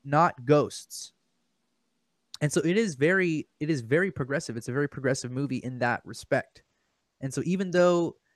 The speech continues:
they, they took a poo-poo on Ghosts two, we can congratulate them for keeping the dream of the human race alive. So thank you, Black Panther, and I look forward to seeing your success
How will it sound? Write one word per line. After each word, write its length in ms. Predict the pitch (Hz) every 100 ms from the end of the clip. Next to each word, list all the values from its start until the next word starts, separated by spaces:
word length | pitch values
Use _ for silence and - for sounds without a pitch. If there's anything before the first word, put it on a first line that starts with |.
| _
they, 520 | 135 143 139 139 127 135
they 140 | 135
took 240 | - -
a 40 | 156
poo-poo 680 | - 170 - 214 185 139 -
on 280 | 135 135 135
Ghosts 580 | 139 139 - - - -
two, 480 | 247 220 120 127 - _ _ _ _ _ _ _ _
we 80 | 156
can 140 | 190
congratulate 720 | 170 156 143 196 226 147 131 -
them 320 | 123 120 123 - _
for 140 | _ 143
keeping 540 | - 185 175 170 160
the 80 | 135
dream 600 | 120 123 180 190 127 120 127
of 100 | 127
the 60 |
human 600 | 123 170 180 139 107 107 _ _
race 360 | 127 131 123 - 117
alive. 540 | 117 110 73 62 - _
So 160 | - 123 -
thank 240 | 165 -
you, 120 | 170
Black 300 | 143 139 135
Panther, 500 | - 151 165 196 240 _ _ _ _ _ _
and 180 | 127 127
I 120 | 131 160
look 180 | 165
forward 600 | - - 190 160 123 120 - _ _ -
to 140 | 147
seeing 340 | - 156 143
your 140 | 143 143
success 680 | 135 - - 160 120 -